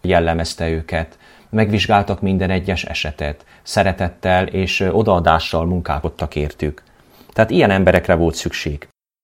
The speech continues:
István és a másik hat férfi testvér megfelelt ezeknek a feltételeknek. Mindegyikük életében, jellemében meglátszott, hogy ők Istennel járnak. Így az egyház gyarapodása során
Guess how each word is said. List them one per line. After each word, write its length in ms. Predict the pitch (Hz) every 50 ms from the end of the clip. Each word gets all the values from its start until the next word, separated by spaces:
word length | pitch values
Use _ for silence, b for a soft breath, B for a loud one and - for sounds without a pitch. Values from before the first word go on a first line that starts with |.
| _ _ _ _ _ _ _ _ _ _ _ _ _ _ _ _ -
István 520 | 120 123 - - - 165 170 180 190 190 185
és 160 | - - -
a 80 | - 92
másik 360 | - - - - - 180 -
hat 200 | - 107 92 -
férfi 360 | - - 104 110 - - 135
testvér 640 | 131 143 139 139 - - - 147 147 147 156 156 - b b b b b
megfelelt 800 | b 135 196 214 - - - 80 73 76 73 69 65 - - - _ _
ezeknek 420 | - 87 80 80 - - 90 -
a 40 | 82
feltételeknek. 920 | - - 85 76 76 - 76 73 - 76 73 71 - - - - - - - b b b b b b b b b
Mindegyikük 640 | b 110 139 180 170 160 135 117 113 - - 107 -
életében, 560 | 98 135 135 131 120 - - 110 104 101 95
jellemében 680 | 95 98 117 123 120 113 107 101 98 95 87 92 87 85
meglátszott, 680 | 95 120 131 127 123 110 107 104 98 - - 104 101 -
hogy 160 | 101 101 -
ők 180 | 107 107 104 - - _
Istennel 560 | - 170 - - - - 82 78 78 78 78
járnak. 580 | 78 78 76 69 69 67 - 65 65 - - - _ _ _ _ _ _ _ _ _ _ _ _
Így 200 | - - 117 101
az 120 | 98 90 104
egyház 400 | 127 127 - - 101 90 90 82
gyarapodása 640 | 92 104 110 110 - - 104 87 87 80 - - 78
során 580 | - - 92 90 110 123 139 165 180 180 -